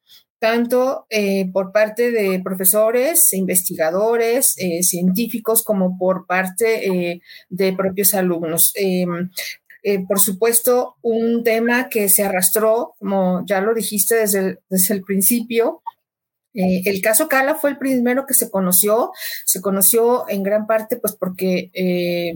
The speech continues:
hubo una posibilidad y la confianza de hacer una denuncia y, y que esta denuncia se hizo pública. Es un, un caso que además, pues, eh, eh, se manejó por parte de periodistas que, eh, que ahora, eh, pues, es-, estamos aquí en, en PopLab,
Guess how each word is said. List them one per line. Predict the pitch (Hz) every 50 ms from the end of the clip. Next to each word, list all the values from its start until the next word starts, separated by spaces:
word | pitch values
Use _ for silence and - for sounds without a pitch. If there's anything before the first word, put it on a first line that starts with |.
| 180 -
hubo | 185 190 196 220 220 220 214
una | 208 208 214 214 208
posibilidad | 202 196 - 190 185 185 190 190 190 196 196 202 208 214
y | 190
la | 196 190 185 180
confianza | 170 180 180 190 190 185 185 - 202 196
de | 185 175 170 170 - _ - - - - -
hacer | - - 208 202 208
una | 214 214 208
denuncia | 196 190 185 196 214 220 226 220 220 - 247 226 220 220 233 - - - -
y, | 202 190 190 185 185 185 185 185
y | 185 185
que | 208
esta | 190 - 226 214
denuncia | 208 208 202 214 233 233 - 247 226
se | 233 - 226 208
hizo | 196 - 202 185
pública. | - 208 220 226 233 220 233 - - 220 233 262 - - - - - - _
Es | 190 196 -
un, | - 226 220 208
un | 220 208
caso | 214 214 208 - 233 -
que | 208
además, | 202 196 196 202 196 - -
pues, | 208 196 - - - -
eh, | 185 185 180 180 175 165 - 180
eh, | 180 180 180 180 185 185 185 185 - -
se | - - 190
manejó | 185 180 175 180 185 - - 214 226 233 240 240 240 214
por | - 190 185 185 -
parte | 180 180 180 - - 202
de | 190
periodistas | 190 190 180 180 190 196 190 - - 202 196 196 190 - - - _ - - - _ _ _
que, | - 190 185 185 180 180 175
eh, | - 180 180 170 160 - 185 -
que | 190
ahora, | 185 185 190 196 202 196 190 -
eh, | 185 180
pues, | - 180 185 196
es-, | 185 180 - -
estamos | - 185 - - 190 185 185 185
aquí | 190 185 - 190
en, | 185 185 190 185
en | 190 190 185
PopLab, | 185 190 185 185 202 196 196 226